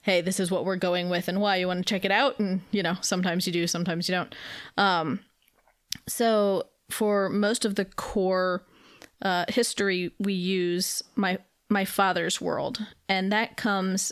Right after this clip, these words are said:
in a five-year repeating cycle. So when the oldest kid is in about third grade, you start this cycle, and it does a year of geography,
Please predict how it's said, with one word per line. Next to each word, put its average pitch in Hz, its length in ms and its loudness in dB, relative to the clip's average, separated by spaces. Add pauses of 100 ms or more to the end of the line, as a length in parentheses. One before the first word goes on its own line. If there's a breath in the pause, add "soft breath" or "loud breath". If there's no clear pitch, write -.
(120)
in 180 220 0
a 175 320 -2 (360 loud breath)
five-year 208 960 2
repeating 196 680 0
cycle. - 580 -2 (560 loud breath)
So 185 360 2
when 180 100 0
the 175 80 0
oldest 190 380 0
kid 190 240 0
is 185 160 0
in 180 440 0
about 160 600 -2
third 220 340 0
grade, 175 220 0
you 175 100 0
start 170 240 -2
this - 160 -4
cycle, - 420 -2
and 185 160 -2
it 175 140 -4 (260)
does 175 460 0
a 175 220 0
year 190 420 0
of 208 140 -2
geography, 180 640 0